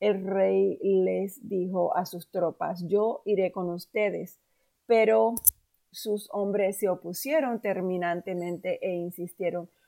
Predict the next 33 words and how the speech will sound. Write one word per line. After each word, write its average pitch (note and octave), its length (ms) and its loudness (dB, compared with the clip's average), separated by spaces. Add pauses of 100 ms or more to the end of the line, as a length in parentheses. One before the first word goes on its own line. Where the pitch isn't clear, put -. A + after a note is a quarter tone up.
(140)
"No G#3+ 240 2
debe A3 260 6
de F#3 160 0
ir, G#3+ 460 2
si - 180 -8
tenemos F#3+ 400 -8
que A3 140 -8
salir G3+ 320 4
en G3 140 -6
retirada G3 720 0
y G3 160 0
huir, A#3+ 420 -2
aunque G3 420 -6
maten F3+ 360 -8
a F#3 80 -4
la F3 100 -6
mitad F3 260 -4
de F3 120 -6
nosotros, G3 680 -12 (300)
no G#3+ 180 -2
cambiaría G#3 540 2
nada F#3 340 0
para E3+ 140 -2
las F3 200 -4
tropas F3 340 -6
de E3 120 -4
Absalón. E3 600 -8 (440)
Es A3 220 -2
a G#3+ 100 2
usted A#3 520 -2 (100)
al F#3+ 160 -2
que F3+ 100 -6
buscan. E3 800 -6